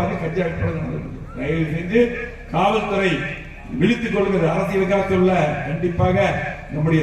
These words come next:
சந்ததி வருங்காலம் அழிந்துவிடும், கண்டிப்பாக தடுத்து நிறுத்த வேண்டும் என்று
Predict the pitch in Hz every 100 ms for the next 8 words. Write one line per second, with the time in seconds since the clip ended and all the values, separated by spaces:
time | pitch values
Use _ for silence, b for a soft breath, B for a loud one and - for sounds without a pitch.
0 | 160 185 226 240 254 202 - - - 151
1 | 208 247 233 226 202 175 226 214 208 196
2 | 147 143 - 139 160 160 135 - 156 160
3 | 156 180 185 185 175 175 165